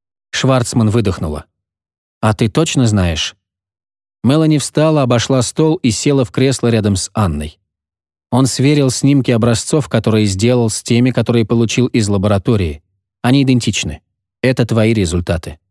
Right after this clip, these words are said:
Мелани протянула руку, чтобы коснуться её руки.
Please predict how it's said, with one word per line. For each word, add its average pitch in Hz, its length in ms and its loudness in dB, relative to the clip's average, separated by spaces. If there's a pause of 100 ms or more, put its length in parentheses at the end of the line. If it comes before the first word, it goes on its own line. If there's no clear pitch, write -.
(460)
Мелани 127 340 2
протянула 117 500 2
руку, 131 240 0
чтобы 107 280 0
коснуться 113 500 -2
её 101 140 2
руки. 87 340 -6